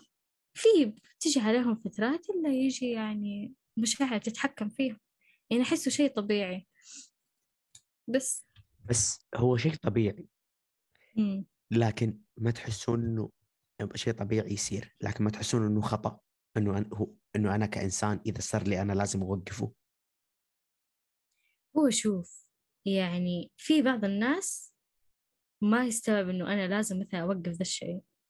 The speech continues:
Speaker 1: أوقف إنه المشاعر تتحكم فيا. في ناس
Speaker 2: مم.
Speaker 1: اللي يستوعب من بدري مثلًا أو بعد كم موقف. بس هو بالنادر يعني، لا مو بالنادر، بالغالب بعضهم يستوعبوا.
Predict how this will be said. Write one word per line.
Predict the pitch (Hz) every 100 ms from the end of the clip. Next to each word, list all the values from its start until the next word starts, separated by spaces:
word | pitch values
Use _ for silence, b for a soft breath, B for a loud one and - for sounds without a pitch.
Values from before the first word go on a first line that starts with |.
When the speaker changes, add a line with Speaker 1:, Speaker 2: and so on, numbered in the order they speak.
| _ _ _ -
Speaker 1:
أوقف | 190 196 190 190
إنه | 175
المشاعر | 180 - 185
تتحكم | 175 - 202 - 170
فيا. | - 208 170 - _ _ _ _ _ _ _ -
في | 277
ناس | 262 277 330
Speaker 2:
مم. |
Speaker 1:
اللي | 240
يستوعب | 220 - 247 190
من | 190 190
بدري | 220 180 175
مثلًا | 185 185 170 - -
أو | 208 208 180 180 -
بعد | 190 202 175 _ _ -
كم | - 202 185
موقف. | 180 - - - - _ _ _ _ _ _ _ _ _ _ _ -
بس | 196 294
هو | 254
بالنادر | 196 202 240 302 294 233
يعني، | 214 220 202 - -
لا | 233 247
مو | 294
بالنادر، | 202 170 175 185
بالغالب | 208 247 262 269 233 185 _ -
بعضهم | 214 - 220 214 196 180
يستوعبوا. | 175 - 180 160 160 175